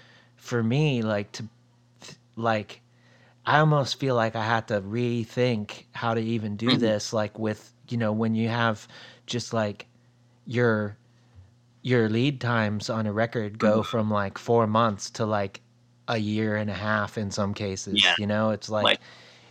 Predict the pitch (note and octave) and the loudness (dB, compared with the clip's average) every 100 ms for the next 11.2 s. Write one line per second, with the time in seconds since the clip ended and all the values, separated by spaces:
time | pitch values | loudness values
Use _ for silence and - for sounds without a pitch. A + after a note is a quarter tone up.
0 | - - C3+ D3 C#3+ C#3 C#3 B2 - A2+ | -12 2 4 4 2 2 0 -2 -10 -16
1 | - C3 D3 E3 D#3 - A#2 B2+ G#2 G#2+ | 0 2 4 4 2 2 4 4 4 2
2 | B2 A2+ G2+ G#2+ G#2 G#2 - - - - | 2 0 -2 -4 -4 -6 -12 -18 -20 -20
3 | - _ _ _ _ _ _ _ - B2 | -20 _ _ _ _ _ _ _ -4 0
4 | C#3+ E3+ D#3+ D3+ D#3 C#3 A#2+ A#2 - B2+ | 4 4 4 2 4 4 2 -2 2 4
5 | - - B2 B2+ A#2+ A2 A#2 A2 A#2 B2 | 4 2 0 0 -4 -2 0 4 4 4
6 | B2+ B2+ A#2+ G#2+ G#2+ G#2+ - - G#2 G#2 | 2 2 2 2 0 -4 -12 -10 -6 -2
7 | - C#3 B2 A2 - A#2+ B2+ - D3 D3 | 0 0 0 -4 2 2 2 -2 -2 0
8 | C#3 D3 B2+ B2+ A2+ G#2+ G#2 - - - | 0 0 2 2 2 0 -2 -6 -12 -4
9 | A#2 A2+ A2+ A#2 C#3 D3 - - G2 G2 | 2 4 4 4 4 2 -4 -10 -10 -10
10 | _ _ _ C#3+ A#2+ A#2+ C3 B2+ A#2+ A2+ | _ _ _ 2 4 6 6 6 4 4
11 | G#2 - | 2 -2